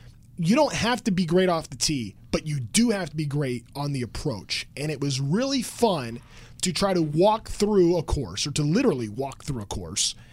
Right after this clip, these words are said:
that was designed with the idea of just the, an, an absolute shot maker's challenge course that in nineteen twenty-nine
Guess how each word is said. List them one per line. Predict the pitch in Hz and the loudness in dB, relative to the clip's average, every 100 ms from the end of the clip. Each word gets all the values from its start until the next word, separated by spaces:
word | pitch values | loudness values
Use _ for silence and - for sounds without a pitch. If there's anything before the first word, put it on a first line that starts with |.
| - - - | -20 -16 -4
that | 156 190 175 | 0 0 0
was | 170 160 | 0 0
designed | 135 170 147 190 202 196 | 0 0 2 0 0 -2
with | 170 170 | -2 -2
the | 175 | -2
idea | 165 165 123 117 92 110 - - - - - - | 0 -2 -2 -4 -4 -10 -12 -20 -20 -20 -20 -10
of | 139 143 135 143 147 - - | -4 -2 -2 -4 -8 -16 -6
just | 151 151 - | -2 -2 -2
the, | 139 117 | -6 -4
an, | 135 139 - - | -6 -8 -10 -8
an | 165 - | -8 -6
absolute | 160 165 185 160 156 156 - - | -2 2 2 2 0 -2 -8 -8
shot | - - 156 156 | -4 0 0 0
maker's | 170 147 143 147 135 - - - - - - - | -2 -4 -4 -4 -2 -2 -4 -8 -20 -20 -20 -6
challenge | - 156 156 175 156 | -2 -2 -2 -4 -2
course | 151 127 135 | -2 -2 -2
that | - 143 | -2 0
in | 139 | 0
nineteen | 147 190 - 202 190 | -2 -2 -2 0 0
twenty-nine | - 185 190 170 107 107 | 2 2 2 0 -2 -8